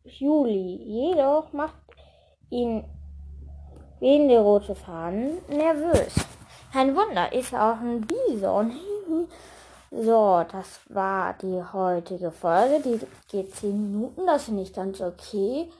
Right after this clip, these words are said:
Vor allem, weil ich heute auch noch, glaub ich, rausgehen werde.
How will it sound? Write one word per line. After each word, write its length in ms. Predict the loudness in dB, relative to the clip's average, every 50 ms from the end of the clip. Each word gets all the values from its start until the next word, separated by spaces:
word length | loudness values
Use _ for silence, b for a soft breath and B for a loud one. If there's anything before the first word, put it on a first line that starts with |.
| B B B B B B _ _ _ _
Vor 160 | -12 -4 0
allem, 240 | 0 0 0 0 0
weil 140 | -2 -2
ich 120 | -4 -6 -10
heute 260 | -10 -10 -10 -8 -8
auch 60 | -8
noch, 300 | -6 -6 -8 -10 -12 -18 _ _ _ _ _ _ _
glaub 320 | -14 -12 -10 -10 -10 -14
ich, 240 | -16 -20 -20 -20 -16
rausgehen 640 | -12 -12 -12 -12 -12 -16 _ -12 -10 -10 -8 -10 -10
werde. 380 | -8 -8 -8 -6 -8 -8 -6